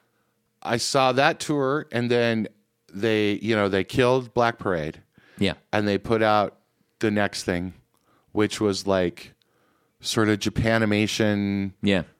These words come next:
Speaker 1: comic booky,
Speaker 2: Didn't
Speaker 1: bright
Speaker 2: remember.
Speaker 1: colors,
Speaker 2: Yeah.
Speaker 1: um, all of that sort of thing. And <clears throat> I, I think we ended up seeing them at, you know, it went from, like, a massive thing at, like,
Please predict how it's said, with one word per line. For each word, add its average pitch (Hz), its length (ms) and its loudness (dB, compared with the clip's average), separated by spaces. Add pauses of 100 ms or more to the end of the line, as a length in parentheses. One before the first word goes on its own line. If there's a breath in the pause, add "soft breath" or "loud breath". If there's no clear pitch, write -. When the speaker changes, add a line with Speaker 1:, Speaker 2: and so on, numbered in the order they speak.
(120)
Speaker 1:
comic 104 380 0
booky, 101 680 -2 (420 loud breath)
Speaker 2:
Didn't 110 140 -14
Speaker 1:
bright 127 280 4
Speaker 2:
remember. - 100 -8
Speaker 1:
colors, 107 840 0
Speaker 2:
Yeah. 98 300 0
Speaker 1:
um, 98 180 -4
all 127 180 2
of 120 80 -2
that 117 180 0
sort 104 180 -2
of 98 80 -4
thing. 85 320 -4 (480 loud breath)
And 131 400 0 (220)
<clears throat> - 240 -18
I, 151 320 4 (360)
I - 80 -10
think 185 320 -4
we 170 160 -2
ended 135 300 -2
up 117 160 -2
seeing 113 460 0
them 92 360 -2 (840 soft breath)
at, 104 320 -2
you 107 120 -2
know, 98 140 2
it 117 100 2
went 165 280 0
from, 143 220 0
like, 127 200 2
a 117 60 2
massive 139 600 0
thing 123 240 0
at, 101 140 -2
like, 98 360 -2